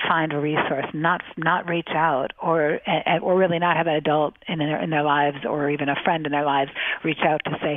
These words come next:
"Here, like, let, let's make a plan here. Let's, let's figure out how we can make this work 'cause this is real."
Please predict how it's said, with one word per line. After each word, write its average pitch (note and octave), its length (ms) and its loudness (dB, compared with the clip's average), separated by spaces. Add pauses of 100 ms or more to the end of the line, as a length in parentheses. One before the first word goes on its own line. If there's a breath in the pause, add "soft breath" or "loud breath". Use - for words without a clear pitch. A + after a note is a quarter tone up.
(120)
"Here, C#3+ 280 0
like, - 200 -8
let, E3+ 280 -4
let's F3+ 200 -6
make D#3+ 180 -2
a - 100 -6
plan D3 320 -4
here. - 380 -6 (420 loud breath)
Let's, - 120 -4 (200)
let's - 220 -6
figure D3+ 160 -2
out C#3+ 80 -4
how C#3+ 120 -2
we C3 100 -4
can - 160 -8
make C#3 220 -8
this - 260 -6
work A#2 260 -4
'cause - 320 -4
this D3 200 -4
is - 100 -8
real." C3+ 420 -6